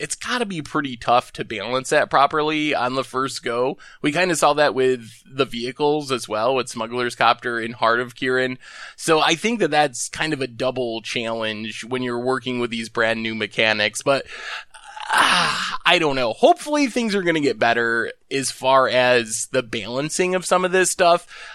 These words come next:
I guess another piece of news that popped up this week, uh, thanks to Marrow, was,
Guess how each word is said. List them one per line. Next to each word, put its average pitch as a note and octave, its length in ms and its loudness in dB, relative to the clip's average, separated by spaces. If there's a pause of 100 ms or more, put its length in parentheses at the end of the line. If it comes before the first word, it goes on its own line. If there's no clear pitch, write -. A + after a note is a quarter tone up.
(120)
I D#3+ 100 2
guess C4+ 260 4 (100)
another F#3+ 760 2
piece D#3 240 -4
of B2 160 -2
news B2+ 300 -4
that G2+ 100 -2
popped A#2 260 2
up A2+ 140 0
this A#2 200 -2
week, A2+ 360 -10
uh, A2+ 180 0
thanks B2 360 -4
to A#2+ 100 -6
Marrow, B2+ 480 2
was, A#2 480 -2